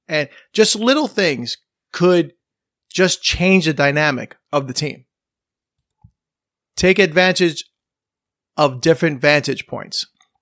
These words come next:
This again ties with the last one, which is meet with your players, because you want to talk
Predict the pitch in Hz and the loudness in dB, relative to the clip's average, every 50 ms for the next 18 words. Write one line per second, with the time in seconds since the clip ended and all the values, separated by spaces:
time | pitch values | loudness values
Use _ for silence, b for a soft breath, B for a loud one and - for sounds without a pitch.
0 | _ _ _ _ _ _ _ _ _ _ _ _ _ _ _ _ _ _ _ _ | _ _ _ _ _ _ _ _ _ _ _ _ _ _ _ _ _ _ _ _
1 | _ _ _ _ - 131 123 175 190 - - 185 151 170 175 170 165 160 147 - | _ _ _ _ -12 -2 2 2 2 2 2 0 2 2 2 4 2 0 -2 -2
2 | - 160 151 143 139 139 139 131 123 - - _ - - 139 143 139 - - 127 | 0 2 4 4 4 2 0 -2 -4 -6 -10 _ -8 -2 -2 -2 -2 0 -2 0
3 | 127 135 139 139 139 127 - 131 120 117 123 - - 120 113 120 135 135 131 131 | 4 4 4 4 4 2 -2 -4 -4 -4 -6 -8 -8 -8 -6 -4 -4 -4 -4 -6
4 | _ _ _ _ _ _ _ - 131 123 - 123 117 - - - 165 160 147 127 | _ _ _ _ _ _ _ -8 -8 -8 -6 -8 -10 -8 -2 0 2 2 2 2
5 | 120 120 - b b b b b b b b b - 156 - 175 151 131 151 156 | 0 -4 -8 b b b b b b b b b -6 0 2 2 2 2 -2 -4
6 | 147 143 156 165 170 180 190 190 190 - - - 180 160 156 151 151 147 147 - | -2 0 2 2 4 4 2 0 -2 -4 -2 0 2 2 2 2 0 -2 -2 -6
7 | _ - _ _ _ _ _ _ _ _ _ _ - - - 170 165 175 202 208 | _ -20 _ _ _ _ _ _ _ _ _ _ -8 -4 0 2 4 4 4 4
8 | - - | 2 -4